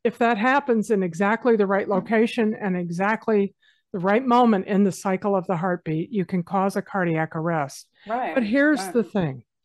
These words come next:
Speaker 1: You can also, um, bring the child or the person back with an automatic electronic defibrillator, an A E D. And so,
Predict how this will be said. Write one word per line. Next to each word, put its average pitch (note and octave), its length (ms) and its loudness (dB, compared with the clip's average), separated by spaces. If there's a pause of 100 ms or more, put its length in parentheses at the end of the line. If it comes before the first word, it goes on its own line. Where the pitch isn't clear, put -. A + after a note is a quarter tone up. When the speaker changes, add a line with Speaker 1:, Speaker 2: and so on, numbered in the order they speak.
(800)
Speaker 1:
You B3 240 2
can A#3+ 220 -2 (100)
also, A3 760 0 (340)
um, F3+ 480 -2 (800)
bring A#3+ 380 4
the B3+ 80 2
child E3+ 580 0 (240)
or E3 160 -2
the E3 100 -2
person D#3+ 640 -4 (320)
back E3+ 560 -4 (160)
with G#3 300 2 (260)
an G#3+ 240 -2
automatic G3 760 0 (260)
electronic G#3+ 840 -2 (120)
defibrillator, E3+ 960 -2
an F#3+ 160 0
A G#3 180 -4
E G3 300 -2
D. E3 340 -4 (380)
And G3 180 0
so, F3 580 -2